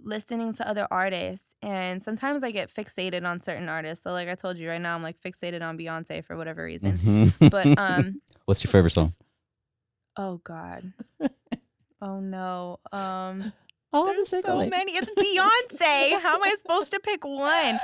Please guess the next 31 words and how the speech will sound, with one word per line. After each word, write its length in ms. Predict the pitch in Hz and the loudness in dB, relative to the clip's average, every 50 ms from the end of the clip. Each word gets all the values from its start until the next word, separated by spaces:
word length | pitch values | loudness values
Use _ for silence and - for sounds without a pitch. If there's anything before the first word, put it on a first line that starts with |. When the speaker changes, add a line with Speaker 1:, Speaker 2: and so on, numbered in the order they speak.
| - - | 0 0
Speaker 2:
<laughs> 140 | 392 - - | 0 2 4
Speaker 1:
Probably 400 | 302 262 320 381 403 427 415 339 | 4 4 4 4 2 0 -2 0
Baby 320 | 247 233 233 254 247 262 | 2 2 0 0 0 -2
Boy. 240 | 226 214 214 247 269 | -4 -2 0 0 2
I'm 320 | 247 196 190 185 - 202 | 2 2 0 -2 -2 -2
not 240 | 208 208 214 220 - | -4 -4 -4 -8 -10
kidding. 420 | - - 254 254 240 208 - - - | -8 -8 -6 -4 -4 -4 -4 -4 -4
Speaker 2:
All 160 | - - - | -4 -4 0
right. 340 | - - - - - - - - - | 2 4 4 4 2 0 -4 -6 0
Speaker 1:
'Cause 140 | - 302 285 | 0 4 4
I, 160 | 302 311 - - | 6 4 4 4
I 120 | - 285 294 | 2 2 2
love 240 | 294 294 302 285 | 2 0 0 0
reggae, 320 | 247 240 214 226 254 262 262 | 0 0 0 0 0 0 0
and 360 | 214 185 180 180 185 190 190 | 0 0 0 0 -2 -2 -4
it 120 | 190 - | -6 -6
kinda 240 | - 226 208 214 220 | -4 -4 -2 -2 -2
has 180 | 214 220 220 208 | -2 -2 -2 -2
that 220 | 214 214 202 202 | 0 -2 0 0
reggae 280 | 196 190 196 196 196 190 | 0 -2 0 -2 -4 -2
vibe 200 | 190 185 185 147 | 0 2 4 6
to 180 | 160 160 156 | 6 6 6
it. 140 | 156 147 139 | 6 6 6
Speaker 2:
Oh, 260 | 127 113 107 113 131 | 4 4 4 2 0
Speaker 1:
So 80 | - 98 92 92 87 | 0 0 0 2 2
Speaker 2:
okay. 260 | 85 85 95 110 120 117 _ _ _ _ _ | 2 0 -2 -4 -6 -10 _ _ _ _ _
That's 180 | - 165 240 247 | -4 -2 -2 -2
Speaker 1:
probably 200 | 226 208 98 90 | -2 0 0 0
Speaker 2:
cool. 80 | 87 92 | 0 0
Speaker 1:
that 180 | - 65 - | -2 -4 -6
one. 180 | - - - | -8 -10 -12